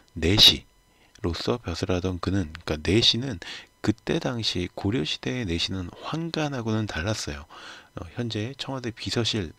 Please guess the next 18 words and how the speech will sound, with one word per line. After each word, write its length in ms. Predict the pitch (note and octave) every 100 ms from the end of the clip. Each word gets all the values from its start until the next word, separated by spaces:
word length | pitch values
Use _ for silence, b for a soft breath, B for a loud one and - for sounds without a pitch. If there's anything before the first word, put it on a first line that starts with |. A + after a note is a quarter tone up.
| -
같은 400 | - _ D#2 D#2 - -
역할을 420 | F2 - D#2+ D#2+
했던 280 | E2+ - A#2
곳인데 500 | G2 - E2 G2 D2+ _ - _ _ _ _ _ _ _ B B B B -
그는 280 | B2 C3 A#2+
뼈대 240 | C#3+ D3
있는 260 | F3 E3+ B2+
문신 400 | F#2 F#2+ - B2+
집안의 360 | A#2 G#2+ G#2+ G2+
아들답게 840 | C#2+ - A#2+ - - - C#3+ A#2 B B B B
무신을, 720 | F2+ G#2+ D3+ - D#3 C#3 D3+ - _
무신들을 800 | - F#2 C3 - D3+ F2+ F2 A#2+ C3+
매우 400 | D#2+ D#2 A2 F3+ B B B B B B _ _ _ _ _
무시했다고 720 | F2+ A2 - B2+ - F2+ F2+
합니다. 380 | F2+ D#2+ - - _ _ _ _ B B B _
고려시대의 840 | - D#2+ A#2+ C#3 - A2 G2+ G#2+ G#2
무신 460 | E2 F2+ - A2
박대는 680 | - D#2+ - A#2 F2+ F2